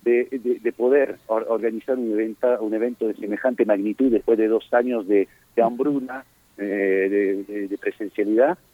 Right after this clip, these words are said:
que hemos realmente trabajado muy, muy duro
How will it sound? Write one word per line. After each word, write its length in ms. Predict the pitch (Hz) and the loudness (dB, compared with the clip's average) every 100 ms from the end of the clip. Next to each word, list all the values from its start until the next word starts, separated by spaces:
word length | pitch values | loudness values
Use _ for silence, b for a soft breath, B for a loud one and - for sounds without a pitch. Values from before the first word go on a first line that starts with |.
| _ _ - | _ _ 0
que 220 | 120 127 | 0 0
hemos 300 | 123 131 139 - - | -2 -4 -6 -10 -12
realmente 540 | 101 110 127 131 135 | -8 -6 -4 -4 -6
trabajado 360 | - 113 - 113 | -6 -6 -6 -6
muy, 200 | 113 127 | -6 -4
muy 220 | 139 165 | -4 -4
duro 400 | 160 165 165 | 0 0 0